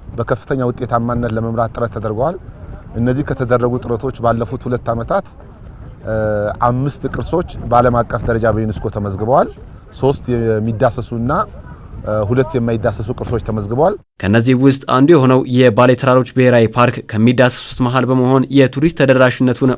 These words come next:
Speaker 2: ማስፋቱም ነው የተገለጸው። ይህንን ይበልጥ ማጎልበት እንዲቻል የተለያዩ አጋዥ ስራዎች መጀመራቸውም ተጠቁሟል።
Speaker 1: ከተመዘገቡ ከመ-፣ ከማይ-፣ ከሚዳሰሱ ቅርሶች አንዱ የባሌ ተራሮች ነው።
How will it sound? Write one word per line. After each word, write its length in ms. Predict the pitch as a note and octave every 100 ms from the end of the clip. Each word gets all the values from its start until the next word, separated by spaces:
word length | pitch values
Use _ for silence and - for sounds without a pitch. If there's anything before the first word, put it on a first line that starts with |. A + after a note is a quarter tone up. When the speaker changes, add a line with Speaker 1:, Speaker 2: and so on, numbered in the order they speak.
| B2+
Speaker 2:
ማስፋቱም 520 | B2 A#2 A#2 A2 A#2
ነው 140 | A#2 A2
የተገለጸው። 640 | A2+ A2+ A2+ G#2 - - - - _
ይህንን 300 | G2+ A#2 C3 C#3
ይበልጥ 320 | C#3 C#3 C3+ C3+
ማጎልበት 440 | C3 C3 C3+ C3+
እንዲቻል 440 | C3+ G2 - F2+ F2
የተለያዩ 460 | F#2 F2 B2+ C3 C3 B2+ -
አጋዥ 340 | B2+ A#2 B2
ስራዎች 360 | - A2+ A#2 A#2 B2+
መጀመራቸውም 680 | B2 A2 A2+ A2 G#2 A2+ A2
ተጠቁሟል። 580 | - A#2+ - F#2 - - - _
Speaker 1:
ከተመዘገቡ 720 | B2 B2 B2 B2+ A#2+ A#2+ B2+ C3
ከመ-፣ 240 | B2 A#2+ B2 A#2+ A#2 A2+
ከማይ-፣ 420 | A2+ A#2 B2+ B2 - - - -
ከሚዳሰሱ 1000 | A#2 A#2 A2+ G#2+ G#2+ A#2 C3 C#3+ C#3 C3
ቅርሶች 320 | D3+ C3 B2+ C3
አንዱ 180 | C3 D#3
የባሌ 260 | C3 B2 A#2+
ተራሮች 400 | A#2+ A2+ A2+ G#2+
ነው። 160 | G#2+ G2+